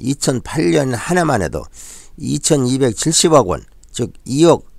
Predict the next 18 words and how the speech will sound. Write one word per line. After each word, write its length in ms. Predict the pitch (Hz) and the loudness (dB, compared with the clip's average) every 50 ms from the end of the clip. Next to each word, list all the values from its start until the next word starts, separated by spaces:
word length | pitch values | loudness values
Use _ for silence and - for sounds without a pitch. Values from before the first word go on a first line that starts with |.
| - - - - - | -20 -20 -20 -20 -14
칠천칠백만 1040 | - - - 156 - - 170 135 98 - - - 156 160 180 185 180 175 175 165 147 | -10 -10 -10 -8 -4 -4 -2 -2 -2 -4 -4 -2 -2 0 0 0 0 0 -2 -2 -2
달러 260 | - 156 147 147 143 | -2 -2 0 0 0
이상의 380 | 127 123 110 117 110 117 113 104 | 0 0 -2 -2 -4 -4 -4 -6
적자 320 | - 127 - - 127 117 | -6 -8 -6 -4 -2 -2
운영을 340 | 110 101 95 98 104 110 113 | 0 0 -2 -2 -2 -2 -4
했습니다. 400 | 110 101 - - 92 80 - - - - - - - - - - - - - _ - - - - _ - - - - - - - - _ - - - - - - - - - - - - - - - - - - - - | -4 -4 -4 -6 -8 -10 -12 -16 -18 -20 -20 -20 -20 -20 -20 -20 -20 -20 -20 _ -20 -20 -20 -20 _ -20 -20 -20 -20 -20 -20 -20 -20 _ -20 -20 -20 -20 -20 -20 -18 -18 -20 -20 -20 -20 -20 -20 -20 -20 -20 -20 -12 -6
이천사 920 | 135 147 175 190 196 196 180 - - 185 175 165 139 - 117 123 135 151 | -2 0 0 0 -2 -4 -4 -2 0 2 2 2 2 2 2 2 4 4
년에 300 | 143 117 101 95 76 - | 4 2 2 0 -2 -4
중국의 480 | - - - 147 151 139 147 131 123 - | -8 -6 -4 -4 -2 -2 0 0 0 -2
상하이 500 | - - 143 160 180 180 180 180 175 156 | -4 -6 -6 -4 -2 0 0 0 0 0
자동차가 540 | 135 117 113 107 101 - 85 80 85 76 | 0 -2 -2 -4 -6 -6 -4 -4 -4 -4
인수를 420 | 71 113 127 139 123 135 117 113 113 | -4 -4 -4 -2 -2 -2 -2 -2 -4
했지만 380 | 113 - - 101 92 78 67 - - - - - - | -4 -6 -6 -6 -6 -6 -6 -8 -16 -20 -20 -16 -14
상하이 500 | - - - 131 147 151 143 139 135 120 | -12 -8 -6 -4 -2 0 2 2 2 0
자동차는 600 | 110 123 113 131 135 127 - - 139 165 151 95 - - - - - | -2 -4 -4 -4 -6 -4 -2 -2 -2 0 -2 -4 -6 -12 -20 -20 -12
기술만을 600 | - - 131 - - 151 151 143 135 127 120 113 98 | -6 -2 0 0 2 2 2 2 2 4 2 0 0
빼간 500 | - 127 127 127 127 113 113 110 107 120 | -2 -2 -2 0 0 0 0 -2 0 0
후 220 | 165 165 120 | 0 0 0